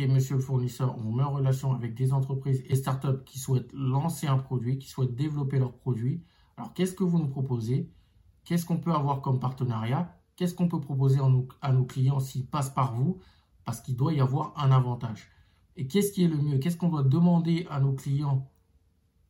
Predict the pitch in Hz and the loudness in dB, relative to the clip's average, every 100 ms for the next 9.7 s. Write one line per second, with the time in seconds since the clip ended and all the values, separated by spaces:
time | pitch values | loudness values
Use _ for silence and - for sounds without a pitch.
0 | _ - 131 - 135 120 120 123 120 120 | _ -4 -4 0 2 2 2 0 -2 -2
1 | 131 131 - 120 104 120 156 208 _ _ | -4 -4 -4 -4 -4 0 0 -2 _ _
2 | _ _ _ _ _ 131 117 107 120 123 | _ _ _ _ _ -2 0 -2 -2 0
3 | 147 165 - 180 175 175 160 147 131 143 | 0 -2 -6 -4 0 0 0 -2 -6 -6
4 | 156 139 135 131 131 185 156 135 131 139 | 0 2 4 6 4 2 0 0 0 0
5 | 127 120 147 170 175 151 135 165 156 160 | -2 0 0 2 2 0 -2 -2 -2 -4
6 | 147 165 139 - 113 - 165 - 170 135 | -4 -4 -6 -10 -16 -10 -8 -4 -4 -4
7 | 135 139 135 127 131 120 - 113 110 123 | -6 -2 0 0 0 -2 -6 -6 -4 -2
8 | 151 - - 156 135 147 143 131 131 127 | -4 -6 -8 -8 -6 -6 0 0 2 0
9 | 117 131 117 110 143 175 - | 0 -4 -4 -6 -4 -4 -6